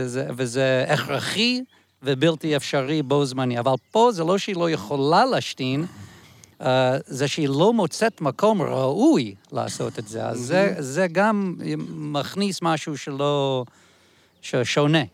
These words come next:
Speaker 1: מהאחרים כאלה. אבל עכשיו אני אתן לשנן ונראה מה יש לו להגיד. בבקשה.
Speaker 2: אולייט, אני חושב, אה,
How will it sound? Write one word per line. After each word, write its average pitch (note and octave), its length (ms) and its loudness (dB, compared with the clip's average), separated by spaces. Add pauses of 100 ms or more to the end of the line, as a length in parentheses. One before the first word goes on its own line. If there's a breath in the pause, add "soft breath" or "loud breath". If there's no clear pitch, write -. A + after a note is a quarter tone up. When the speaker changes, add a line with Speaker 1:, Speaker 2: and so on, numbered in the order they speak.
(120)
Speaker 1:
מהאחרים A#2+ 920 -4
כאלה. G#2+ 460 -8
אבל B2+ 240 0
עכשיו G3+ 380 0
אני F#3 160 -2
אתן F3 200 -2
לשנן F3 520 -2
ונראה D3 320 -2
מה C#3+ 360 -2
יש C3 200 -4
לו C3 120 -6
להגיד. A2+ 420 -6 (1040 soft breath)
בבקשה. A#2+ 460 -4 (340 loud breath)
Speaker 2:
אולייט, D#3+ 1200 6
אני F3 240 6
חושב, F3 500 4 (460)
אה, C3 1000 4